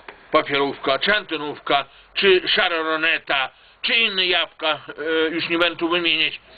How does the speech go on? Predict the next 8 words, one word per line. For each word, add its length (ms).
ale 240
od 220
każdego 540
jabłka 760
przybywa 560
krew 500
dla 180
człowieka. 560